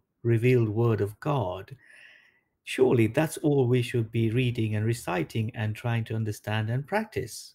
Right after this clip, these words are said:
What's the point in going back? So you'll find that very select, uh, numbers of Muslims will make time to study the Torah. Uh, those who are in academia, perhaps, who teach interfaith relations, perhaps,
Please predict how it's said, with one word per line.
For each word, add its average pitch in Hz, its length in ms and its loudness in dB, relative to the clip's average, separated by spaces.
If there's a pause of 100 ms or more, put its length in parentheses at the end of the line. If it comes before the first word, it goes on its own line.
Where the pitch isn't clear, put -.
What's 143 280 -4
the - 80 -2
point 117 320 -2
in 110 180 -6
going 107 380 -4 (160)
back? 123 460 -6 (460)
So - 120 0
you'll 139 160 2
find 220 340 -4
that 120 160 -2
very 131 380 0 (160)
select, - 640 0 (520)
uh, 110 140 -2
numbers 110 460 2
of 98 200 -8
Muslims 110 680 -10 (240)
will 113 180 0
make 110 240 -2
time 104 280 -4
to 104 120 -6
study 123 360 -4
the 101 120 -10
Torah. 98 540 -12 (180)
Uh, 101 240 -14
those 104 220 -6
who 101 120 -4
are 101 140 -4
in 95 240 -10
academia, 98 600 -12
perhaps, 101 500 -12
who 101 300 -6
teach - 440 -8
interfaith 101 580 -8
relations, 98 800 -8
perhaps, 101 460 -6